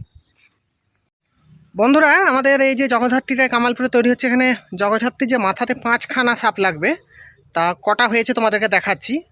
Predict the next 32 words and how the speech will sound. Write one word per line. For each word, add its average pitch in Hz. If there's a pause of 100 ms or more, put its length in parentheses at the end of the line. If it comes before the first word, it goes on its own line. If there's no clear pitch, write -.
(120)
দেখতে 165
থাকো। 156 (920)
ফটোতে 240
দেখা 254
যাচ্ছে 254 (120)
পাঁচটা 240
মাথা, 220 (760)
তাই -
পাঁচটা 233
সাপ 247
এখানে 233
তৈরি 220
করা 202
হচ্ছে, 190
আপনাদেরকে 196
দেখাচ্ছি। 196 (680)
পরপর 220
সাপগুলোকে 220
দাদারা 208
সব 208
তৈরি 208
করছে। 185 (960)
ফিনিশিংগুলো 320
খুব 320
সুন্দর, 208 (2250)
দারুণ 196
লাগছে 202
দেখে। 185 (100)
এখানে 208 (500)
একটা -
দেখালাম, 233
এই 226